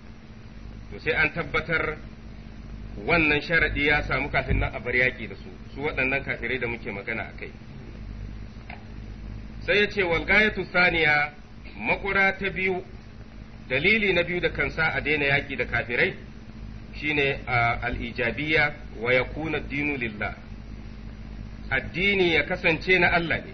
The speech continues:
bi ma'ana an yakuna ad-dinu galiban zahira. Ya kasance addinin musulunci shi yake da rinjaye. Idan aka tashi yaƙi da kafirai, to ba a barin yaƙin nan sai ɗayan biyun nan ya samu. Na farko,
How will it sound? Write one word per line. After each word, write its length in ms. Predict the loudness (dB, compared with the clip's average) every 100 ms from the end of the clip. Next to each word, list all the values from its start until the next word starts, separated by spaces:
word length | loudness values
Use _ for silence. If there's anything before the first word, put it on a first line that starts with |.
| -2
bi 100 | 2
ma'ana 520 | 4 6 6 4 2 -2
an 100 | -2
yakuna 400 | -2 -4 -6 -4
ad-dinu 280 | -4 -6 -6
galiban 600 | 2 4 4 0 -2 -4 -4 -2
zahira. 520 | -2 0 -4 -4 -8 -14 -14 -16 -16 -14 -2
Ya 120 | 0
kasance 540 | 0 2 0 2 0
addinin 580 | 2 -2 0 2 4 4
musulunci 680 | 4 0 4 4 4 2 -6
shi 180 | -2 0
yake 240 | 0 0
da 100 | 2
rinjaye. 440 | 0 2 2 2 0 -10 -14 -12 -12 -12 -10
Idan 240 | -2 2 4
aka 200 | 4 0
tashi 320 | 2 2 4
yaƙi 280 | 2 2 0
da 80 | -2
kafirai, 480 | -2 0 2 2 0 -8 -14 -10
to 140 | -8
ba 220 | 0 0 2
a 100 | 0
barin 260 | 2 2
yaƙin 340 | 2 0 0 -2
nan 120 | -2
sai 180 | -2 -6 0
ɗayan 360 | 2 4 2 -4
biyun 280 | -2 0 0
nan 120 | -2
ya 180 | -2 -4
samu. 280 | -2 -2 -4 -8 -12 -12 -12 -12 -12 -12 -4
Na 120 | -2
farko, 500 | 0 -2 0 0 0